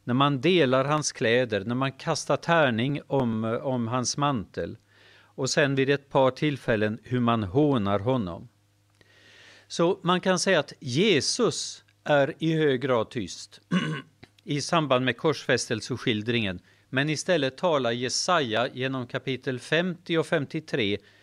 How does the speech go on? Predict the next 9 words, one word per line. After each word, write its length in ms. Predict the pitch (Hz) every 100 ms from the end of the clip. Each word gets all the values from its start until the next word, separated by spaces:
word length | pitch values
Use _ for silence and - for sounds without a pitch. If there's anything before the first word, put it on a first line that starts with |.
| _ _
Psaltaren 840 | - - 175 143 - 127 131 127 123
genom 480 | - 131 127 123 117 - _ _ -
kapitel 520 | 127 151 123 127 110
tjugotvå 680 | - 123 123 - 127 104 98
och 320 | - 113 -
s-, 180 | - - _
kapitel 580 | - 120 131 - 101 95
sextionio. 880 | - 110 - - 104 104 104 92 87 _ _ _ _ _ _ _ _ _ _ _ _
Och 460 | 202 185 - -